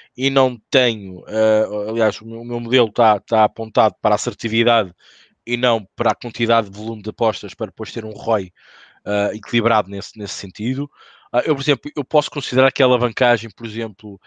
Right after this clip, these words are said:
o meu modelo dá o over dois e meio e eu coloco uma unidade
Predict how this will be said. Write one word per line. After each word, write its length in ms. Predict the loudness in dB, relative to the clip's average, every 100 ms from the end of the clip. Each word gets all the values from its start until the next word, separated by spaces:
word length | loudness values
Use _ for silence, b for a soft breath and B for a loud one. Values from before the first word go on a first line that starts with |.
| b
o 80 | -8
meu 140 | -4 -4
modelo 260 | 2 2
dá 160 | 6 4
o 60 | 4
over 220 | 0 0
dois 180 | -2 -2
e 80 | -4
meio 320 | -4 -6 -10 _ _ B B B -4
e 80 | -4
eu 100 | -2
coloco 560 | 2 2 2 -6 -20 -16
uma 200 | -10 -6
unidade 520 | 0 4 6 6